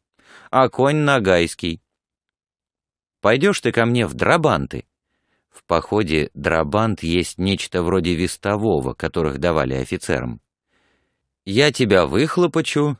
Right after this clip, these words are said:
и коня тебе подарю», вдруг сказал Оленин. «Право,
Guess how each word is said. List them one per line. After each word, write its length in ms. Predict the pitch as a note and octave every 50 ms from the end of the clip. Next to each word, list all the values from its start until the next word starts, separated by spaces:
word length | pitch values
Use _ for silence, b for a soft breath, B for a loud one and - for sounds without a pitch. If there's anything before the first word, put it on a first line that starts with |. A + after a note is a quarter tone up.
| _ _
и 140 | - C#3 C#3
коня 400 | - - F2 D#2+ D2 C#2+ E2+ G#2
тебе 260 | - D3 C#3 C3+ C#3+
подарю», 500 | B2+ C3 B2+ B2 B2 A2+ A#2 A#2+ A#2+ A2+ - _ _ _
вдруг 400 | E2 D#2 D#2 D#2+ F#2 F2 D#2 -
сказал 520 | - - - E2 D#2+ C#2+ D2+ D2+ D2 D2
Оленин. 520 | D2 D2 C#2+ C#2+ C#2+ C2+ C2+ C2 B1 A#1+ - _ _ _ _ _ _ _ _ _ _ _
«Право, 480 | - F#3+ G#3 G#3 E3 A2 D2+ C#2 C2